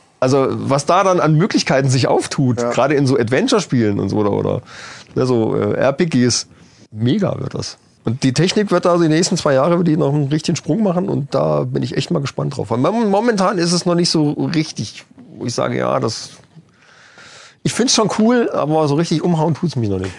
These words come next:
Speaker 2: Wenn aber jetzt in der virtuellen Reta-, Realität dann jemand auf dich zukommt und, und kneift dir zum Beispiel in die Nippel, müsstest du ja eigentlich so einen Sensor,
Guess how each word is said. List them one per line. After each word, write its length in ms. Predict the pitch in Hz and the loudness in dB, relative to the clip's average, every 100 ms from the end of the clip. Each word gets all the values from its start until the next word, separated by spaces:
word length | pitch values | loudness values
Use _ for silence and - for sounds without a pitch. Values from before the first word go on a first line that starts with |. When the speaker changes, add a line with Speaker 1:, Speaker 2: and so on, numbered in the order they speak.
| - | -4
Speaker 2:
Wenn 140 | 127 | 0
aber 140 | 143 151 | 2 2
jetzt 180 | 147 143 | 0 0
in 100 | 143 | 0
der 220 | 139 120 110 123 120 | 0 -4 -10 -10 -4
virtuellen 440 | 139 151 139 143 | -2 0 0 0
Reta-, 320 | 135 143 127 - | 0 0 -2 0
Realität 640 | 131 139 135 120 147 170 | 0 2 2 0 0 0
dann 120 | 170 | 0
jemand 280 | 143 147 143 | 2 2 0
auf 140 | 135 - | -2 -2
dich 120 | 135 | -4
zukommt 380 | - 190 151 135 | -2 -2 0 0
und, 260 | 123 - - _ - | -2 -4 -20 _ -6
und 140 | 127 | -4
kneift 340 | - 143 170 180 | -2 -2 0 -2
dir 80 | - | 0
zum 140 | 151 | 0
Beispiel 300 | 143 147 139 | 0 0 0
in 100 | 139 | 2
die 60 | 147 | 2
Nippel, 380 | 185 175 104 - - - - - | 0 0 -2 -4 -20 -20 -20 -6
müsstest 340 | 127 127 143 - | -2 0 -2 0
du 40 | 151 | 2
ja 160 | 139 | 2
eigentlich 300 | 104 139 175 - | 2 0 0 0
so 80 | |
einen 100 | 156 139 | 0 2
Sensor, 600 | 147 143 135 156 202 | 2 2 2 2 0